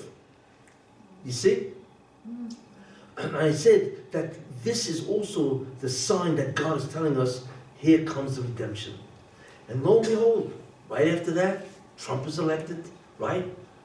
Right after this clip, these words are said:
Jerusalem becomes the capital, right? Trump goes to the wall, goes and puts a kvittel in, right?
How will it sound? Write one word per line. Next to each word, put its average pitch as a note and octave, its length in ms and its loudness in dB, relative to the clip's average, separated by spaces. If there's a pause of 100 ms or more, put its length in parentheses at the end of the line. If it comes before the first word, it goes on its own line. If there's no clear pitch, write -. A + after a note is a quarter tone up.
(160)
Jerusalem D3 420 -4
becomes E3 240 0
the - 80 -10
capital, E3 500 -6 (440)
right? F3+ 260 -2 (300)
Trump B2+ 180 -2
goes C#3 280 0
to D3 40 -2
the D3+ 100 2
wall, E3+ 560 2 (280)
goes E3 280 4
and - 140 -4
puts - 160 -6
a - 40 -6
kvittel - 520 -2
in, - 100 -10 (380)
right? G#3 400 -2